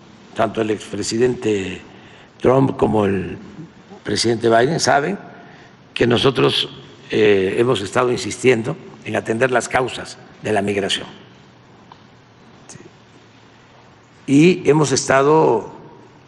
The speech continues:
eh, haciendo lo que nos corresponde. Nada más recordarles, con todo respeto, que hay, eh,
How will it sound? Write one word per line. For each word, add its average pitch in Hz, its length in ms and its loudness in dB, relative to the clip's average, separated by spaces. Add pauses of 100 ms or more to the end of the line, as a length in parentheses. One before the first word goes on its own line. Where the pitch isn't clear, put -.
(240)
eh, 98 380 2 (680)
haciendo 147 320 2
lo 151 120 4
que 110 120 -6
nos 101 120 -6
corresponde. 107 600 -2 (1500)
Nada 117 120 0
más - 520 -2 (240)
recordarles, 110 800 0
con 85 160 -12
todo 110 160 0
respeto, 127 500 -2 (760)
que 135 140 6
hay, 160 280 2 (960)
eh, 98 640 2